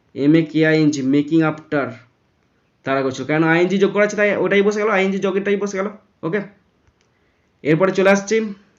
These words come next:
meaning from unseen, চারটে আছে, দু নম্বর করে আঠারো নম্বর। First, number one, a rise or increase মানে উত্থান,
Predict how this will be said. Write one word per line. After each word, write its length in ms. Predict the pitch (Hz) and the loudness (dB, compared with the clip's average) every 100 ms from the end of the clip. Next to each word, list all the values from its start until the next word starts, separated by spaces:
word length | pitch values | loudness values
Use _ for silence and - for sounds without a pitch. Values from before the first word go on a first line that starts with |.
| - | -6
meaning 280 | 131 190 202 | 0 2 2
from 220 | 208 190 | 0 0
unseen, 240 | 196 214 214 | 0 -4 -4
চারটে 300 | 185 - 196 | -4 -2 -4
আছে, 140 | 190 | -2
দু 80 | 170 | -4
নম্বর 200 | 170 175 | -2 -4
করে 120 | 170 | -4
আঠারো 200 | 147 165 | -4 -4
নম্বর। 140 | 165 196 | -6 -6
First, 220 | 165 165 | -6 -6
number 260 | 143 135 135 | -4 -2 -2
one, 160 | 143 101 - _ _ _ _ _ _ | -4 -6 -16 _ _ _ _ _ _
a 180 | 139 156 | 2 4
rise 420 | 156 180 247 226 208 | 6 4 4 2 2
or 240 | 156 190 | 2 2
increase 360 | 190 202 175 - - _ _ | 2 0 0 -4 -16 _ _
মানে 140 | 139 151 | -2 0
উত্থান, 500 | 156 156 170 123 | 0 -2 -6 -6